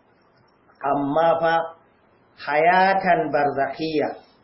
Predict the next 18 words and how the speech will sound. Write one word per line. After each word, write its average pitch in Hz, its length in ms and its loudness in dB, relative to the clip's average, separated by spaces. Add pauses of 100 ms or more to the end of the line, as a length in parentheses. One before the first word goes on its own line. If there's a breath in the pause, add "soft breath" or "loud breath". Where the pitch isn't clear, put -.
irin 220 320 6
rayuwan 185 500 4
barzakhu, 151 580 0 (680)
ba 165 180 2
irin 208 240 6
rayuwar 156 400 2
duniya 160 440 0
ba. 120 140 -2 (1500)
Domin 180 320 2
rayuwar 196 680 4
duniya 208 760 2
ba 160 140 2
za 196 220 2
ta 185 200 0
ɗauki 151 320 0
azabar 165 540 2
da 147 100 2
za 156 120 2